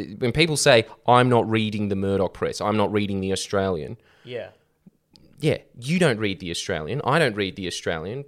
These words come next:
Speaker 1: It says that it gets a hundred thousand readers. I s-, I'm highly surprised if it even has that. But what it does have, the main readers that it has,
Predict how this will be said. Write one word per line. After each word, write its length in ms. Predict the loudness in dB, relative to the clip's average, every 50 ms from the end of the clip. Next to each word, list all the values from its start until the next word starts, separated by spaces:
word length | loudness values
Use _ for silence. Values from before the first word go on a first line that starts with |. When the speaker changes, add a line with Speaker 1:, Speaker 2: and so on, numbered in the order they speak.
| -16 -16 -16
Speaker 1:
It 340 | -16 -12 -8 -6 -6 -4
says 420 | -2 -2 -2 0 2 2 2 2 0
that 100 | -4 -4
it 40 | -4
gets 180 | -4 -4 -4
a 40 | -4
hundred 280 | -4 -2 -2 -2 -2 0
thousand 300 | 0 0 0 0 -2 -2
readers. 240 | -2 -2 -2 0 0
I 60 | 0
s-, 200 | 0 0 -2 -4 -4
I'm 260 | -2 -2 -2 -2 -4 -8
highly 500 | -14 -14 -14 -8 -2 2 4 4 4 2
surprised 380 | 0 -2 -2 0 0 0 0 0
if 40 | -2
it 40 | -4
even 140 | -4 -2 -2
has 220 | -4 -4 -4 -4
that. 220 | -4 -4 -4 -4 -8 -12 -20 -20 -20 -20 -20 -18
But 80 | -8 -4
what 140 | -4 -4
it 100 | -4 0
does 240 | 2 4 4 4 2
have, 420 | 0 -2 -2 -2 -2 -2 -4 -6 -8
the 80 | -6 -2
main 280 | 0 0 2 2 2
readers 360 | 2 2 0 0 -2 -4 -6
that 100 | -6 -6
it 80 | -8 -8
has, 400 | -8 -10 -10 -8 -10 -12 -12 -14